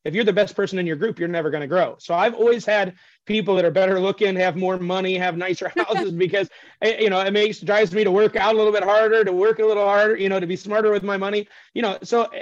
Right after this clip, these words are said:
U A C is that group for me. Like, it's, a-, again, you get to a certain point as just an average person in the profession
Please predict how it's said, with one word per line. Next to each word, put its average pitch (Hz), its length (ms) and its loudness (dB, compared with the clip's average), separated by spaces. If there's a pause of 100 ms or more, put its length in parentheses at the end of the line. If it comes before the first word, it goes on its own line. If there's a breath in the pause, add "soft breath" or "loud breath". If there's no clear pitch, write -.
U 226 180 -4
A 247 80 0
C 254 180 -6
is 202 100 2
that 208 220 -2
group 190 220 0
for 170 140 -8
me. 143 180 -6
Like, 160 300 0
it's, 185 200 -2 (460 soft breath)
a-, - 180 -10
again, 233 320 0
you 196 120 0
get 302 200 -4
to 277 100 0
a - 40 -2
certain 190 300 -2
point 185 260 -4
as 156 100 -6
just 165 180 -8
an 160 100 -6
average 170 420 -2
person 170 260 -6
in 160 80 -6
the 160 80 -6
profession 214 680 -4